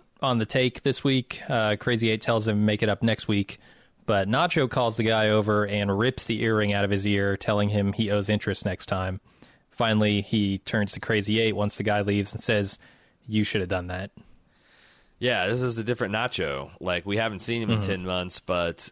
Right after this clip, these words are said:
Speaker 2: you know, I, I, I will say that, um, um, um, uh, even driving home on the instant take, I was still thinking about this episode, and I'm like, you know, we keep on harping on Nacho, like, having no reason to be put into the,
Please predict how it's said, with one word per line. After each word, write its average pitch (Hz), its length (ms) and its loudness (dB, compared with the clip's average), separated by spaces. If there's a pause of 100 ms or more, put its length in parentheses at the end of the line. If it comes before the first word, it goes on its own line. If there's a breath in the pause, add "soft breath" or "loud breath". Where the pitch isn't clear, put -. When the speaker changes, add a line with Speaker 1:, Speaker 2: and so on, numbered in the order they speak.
Speaker 2:
you 101 120 -8
know, 85 340 -4
I, - 180 -2
I, 170 280 -2 (600 soft breath)
I 143 140 -2
will 190 220 4
say 101 720 2
that, 98 400 -2 (160)
um, 131 220 0
um, 117 240 0
um, 117 360 -2
uh, 113 140 -2
even 131 300 -2
driving 123 380 0
home 117 260 0
on 101 80 -2
the 87 80 -6
instant 101 340 -6
take, 92 240 -2
I 90 80 -2
was 87 100 -2
still 95 160 -2
thinking 90 320 -6
about 80 240 -4
this 80 140 -12
episode, 80 720 -6
and 87 180 -4
I'm 87 120 -8
like, 82 420 -4
you 117 140 -6
know, 131 260 0
we 123 100 -2
keep 180 200 -8
on 135 100 -2
harping 113 400 -2
on 92 460 -6
Nacho, 101 500 0
like, 90 180 -2
having 95 320 -6
no 95 140 0
reason 98 460 -6
to 90 80 -6
be 87 100 -8
put - 280 -4
into 92 680 -8
the, 85 560 -6